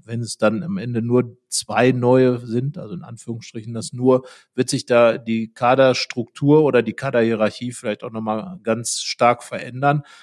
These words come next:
Aber, ähm, ich habe jetzt relativ lange von deinem, äh, von deiner Bitte, einen Tipp abzugeben, abgelenkt und, äh, werde jetzt einfach ganz forsch sagen, dass Gladbach dieses Spiel mit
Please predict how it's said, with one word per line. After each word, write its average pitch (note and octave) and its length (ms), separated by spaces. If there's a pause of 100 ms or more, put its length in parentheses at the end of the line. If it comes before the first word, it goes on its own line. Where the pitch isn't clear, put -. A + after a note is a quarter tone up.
(120)
Aber, C3+ 760
ähm, A#2 320
ich - 140
habe A#2+ 160
jetzt - 480
relativ C#3 440
lange C#3+ 340
von A#2+ 360
deinem, A2+ 640
äh, G#2+ 520
von A2 180
deiner A2+ 220
Bitte, C#3+ 500
einen A#2+ 220
Tipp F#3 200
abzugeben, G2 640
abgelenkt B2+ 580 (420)
und, B2 420
äh, A2+ 400
werde B2+ 180
jetzt B2 220
einfach A#2 340
ganz D#3 320
forsch - 480
sagen, C3 440
dass - 180
Gladbach C3 340
dieses C3 260
Spiel C3+ 380
mit A#2+ 320